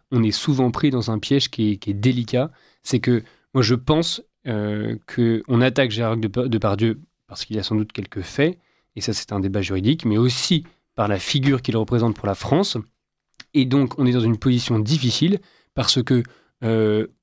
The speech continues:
nous ne sommes pas Gérard Depardieu, nous ne voulons pas que Gérard Depardieu soit notre, euh, égérie. En revanche, moi, je pense, je suis persuadé que, euh, les ennemis de Gérard Depardieu veulent attaquer la France à travers Gérard Depardieu.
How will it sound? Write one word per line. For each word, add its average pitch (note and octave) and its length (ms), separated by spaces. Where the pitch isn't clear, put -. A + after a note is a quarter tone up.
nous C3+ 120
ne B2+ 80
sommes C3 220
pas C#3+ 80
Gérard A2+ 220
Depardieu, G#2 340
nous A#2+ 120
ne A#2+ 80
voulons C#3 280
pas B2+ 160
que B2 100
Gérard G#2+ 220
Depardieu G#2+ 260
soit B2 180
notre, G#2+ 360
euh, G2+ 240
égérie. G#2+ 380
En A#2+ 100
revanche, B2+ 380
moi, B2+ 160
je G#2+ 140
pense, C3 400
je A#2 80
suis - 160
persuadé B2+ 500
que, D3 320
euh, A2 320
les A2 320
ennemis C#3+ 180
de B2+ 40
Gérard G#2+ 200
Depardieu G#2+ 420
veulent C#3 240
attaquer B2+ 320
la B2 100
France D#3+ 300
à B2+ 60
travers A#2+ 260
Gérard A#2+ 180
Depardieu. C3+ 360